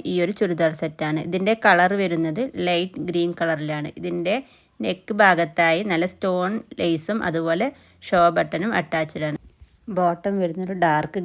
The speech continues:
ഗ്രീൻ ഷെയ്ഡിലാണ്. അപ്പോൾ ഇനി നെക്സ്റ്റ് കളർ കാണാം. നെക്സ്റ്റ് വരുന്നത് ഈ ഒരു കളറിലാണ്. ഇതിൻ്റെ സൈസ് വരുന്നത് ഡബിൾ എക്സ് എൽ സൈസിലാണ്. പ്രൈസ് വരുന്നത് ആയിരത്തി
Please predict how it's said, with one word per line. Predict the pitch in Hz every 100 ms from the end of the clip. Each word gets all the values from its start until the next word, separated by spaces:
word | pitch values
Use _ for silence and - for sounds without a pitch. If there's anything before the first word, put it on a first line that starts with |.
| 160
ഗ്രീൻ | 156 156 -
ഷെയ്ഡിലാണ്. | 160 151 139 180 185 - _ _ _ _ -
അപ്പോൾ | 196
ഇനി | 190 185
നെക്സ്റ്റ് | 170 - - 208 269 302 _ _ -
കളർ | 165 156 -
കാണാം. | 139 139 - _ _ _ _ _ _ - _ _ -
നെക്സ്റ്റ് | - - - 226
വരുന്നത് | 202 185 175 170
ഈ | 165
ഒരു | 165 170
കളറിലാണ്. | 160 147 147 143 175 - - 180
ഇതിൻ്റെ | 170 175 170 214
സൈസ് | 214 175 175 - 220
വരുന്നത് | 170 160 151 185 -
ഡബിൾ | 170 156 165
എക്സ് | 165 -
എൽ | 202 -
സൈസിലാണ്. | 190 156 156 156 147 151 156 - - _ _ _ _
പ്രൈസ് | - 208 196 190 - 233
വരുന്നത് | 190 170 160 160 226 - 175
ആയിരത്തി | 175 180 185 -